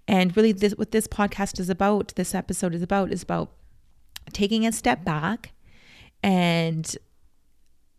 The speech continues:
really thinking, "Okay, what do I need? What's going on here? How can I shift? What can I learn from this time? What is this season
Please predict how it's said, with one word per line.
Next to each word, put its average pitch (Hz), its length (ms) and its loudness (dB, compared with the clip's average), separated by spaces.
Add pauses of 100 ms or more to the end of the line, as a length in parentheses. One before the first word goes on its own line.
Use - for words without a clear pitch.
(440)
really 190 280 6
thinking, 180 520 -2
"Okay, 170 360 0
what 175 440 -4
do 208 100 2
I 208 100 4
need? 175 340 0
What's 175 280 -4
going 180 260 0
on 175 200 0
here? 170 320 -2 (100)
How 170 400 -4
can 214 240 0
I 214 120 4
shift? 170 520 0 (320)
What 175 220 2
can 202 240 4
I 220 120 6
learn 180 600 4
from 190 220 2
this 180 280 0
time? 165 680 0 (380)
What 185 380 4
is 196 420 4 (160)
this 180 600 2 (100)
season 175 920 4